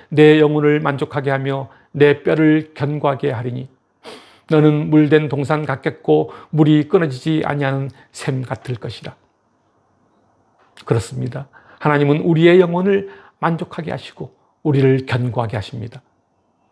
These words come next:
그러므로 우리는 하나님의 일하심을 믿음으로 기다려야 합니다. 하나님 우리를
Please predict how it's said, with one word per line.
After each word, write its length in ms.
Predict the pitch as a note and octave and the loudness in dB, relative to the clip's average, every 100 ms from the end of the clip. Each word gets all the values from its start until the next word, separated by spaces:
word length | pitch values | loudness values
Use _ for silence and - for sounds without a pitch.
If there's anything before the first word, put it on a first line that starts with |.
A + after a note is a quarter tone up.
| _ _ _ _ - - | _ _ _ _ -20 -8
그러므로 340 | - C#3+ C#3 C3+ | 2 2 4 4
우리는 400 | C3+ C#3 D3 D3+ - | 4 4 2 -2 -8
하나님의 440 | E3+ E3 D#3+ E3 | -4 -4 -4 -6
일하심을 800 | F3+ G#3 E3 - F#3+ A#3+ F3+ - _ _ _ _ _ - | -4 -4 -6 -8 -2 2 2 -2 _ _ _ _ _ -4
믿음으로 680 | C#3+ C#3+ C3 B2+ B2+ B2+ _ _ _ | -2 0 -2 -2 -4 -6 _ _ _
기다려야 600 | B2 A#2 A2+ A2 A2 G#2+ | -6 -4 -2 -4 -8 -12
합니다. 380 | - A2+ G#2+ - _ _ _ _ _ _ _ _ _ _ | -10 -10 -10 -14 _ _ _ _ _ _ _ _ _ _
하나님 340 | C#3 A#2 A#2+ | -2 -2 -2
우리를 380 | A#2 B2 B2+ C3 | 0 2 2 2